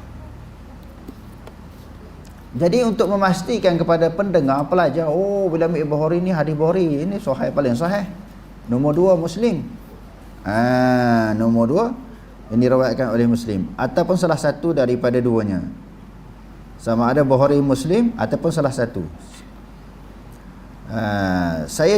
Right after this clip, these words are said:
cukup menyebut nama kitab agar menjadi jelas kesahihannya. Kerana hadis-hadis dalam kitab, dalam, ah, kedua kitab tersebut semuanya sahih. Sedangkan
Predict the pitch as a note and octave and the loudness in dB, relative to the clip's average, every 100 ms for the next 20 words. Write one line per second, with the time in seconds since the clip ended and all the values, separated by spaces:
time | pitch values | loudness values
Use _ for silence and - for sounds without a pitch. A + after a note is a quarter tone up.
0 | G3+ G#3+ A3 - - C#3+ E3+ F#3 F#3+ C3+ | 2 0 2 2 0 0 2 4 2 2
1 | D#3+ E3 D#3+ F3 F3+ C#3+ D3+ D3 D3+ C#3+ | 2 0 0 2 2 2 0 2 0 0
2 | D#3 D#3 - C3+ C3 C3 B2+ A#2+ G#2+ E2+ | 0 0 0 -2 0 0 2 0 0 -4
3 | D#2+ - - - - - - C#3 D#3 A3+ | -8 -16 -20 -20 -20 -20 -4 0 2 4
4 | G#3+ G3 G3 F#3+ F#3 F3+ D#3+ E3 E3 D#3+ | 4 4 4 4 4 0 0 0 0 -2
5 | E3+ - - - - - - - - - | 0 0 -2 -16 -20 -20 -20 -20 -20 -18
6 | - - - - B2+ D#3 E3 D3 D3 - | -16 -16 -16 -4 2 2 2 0 -6 -2
7 | A#2+ B2+ B2 E3+ G3 E3 F3 E3 D3 D#3+ | 0 2 2 2 4 2 2 0 0 -4
8 | F3+ D#3+ E3+ D#3+ D3 B2 G#2 E2 - - | -2 -2 -2 -2 -2 0 -2 -4 -10 -20
9 | - - - D#3+ E3+ F#3 | -20 -12 -4 -2 0 0